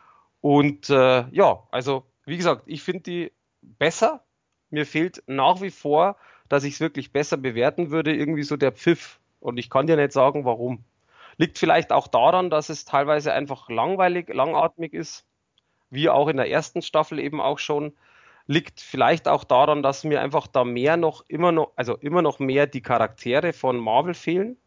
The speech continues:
Also jetzt ist zwar der Punisher drin, jetzt ist zwar auch Elektra drin, aber weiß nicht, also es, es hat, glaub ich, mehr, mehr Hintergründe. Trotz dessen in meinen Augen eine gute Serie,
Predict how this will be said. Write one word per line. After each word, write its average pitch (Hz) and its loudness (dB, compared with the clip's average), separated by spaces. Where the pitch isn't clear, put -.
Also 123 0
jetzt 110 -14
ist 143 -10
zwar 131 2
der 120 2
Punisher 143 0
drin, 165 -2
jetzt 151 -10
ist 123 -14
zwar 113 0
auch 123 -2
Elektra 123 -2
drin, 151 -4
aber 123 0
weiß 135 0
nicht, 123 -2
also 117 -8
es, - -18
es 127 -8
hat, 175 -2
glaub 165 2
ich, 147 -8
mehr, 160 0
mehr 156 -2
Hintergründe. 175 -4
Trotz - -2
dessen 175 0
in 165 -2
meinen 151 -2
Augen 147 0
eine 135 -4
gute 139 -10
Serie, 156 -4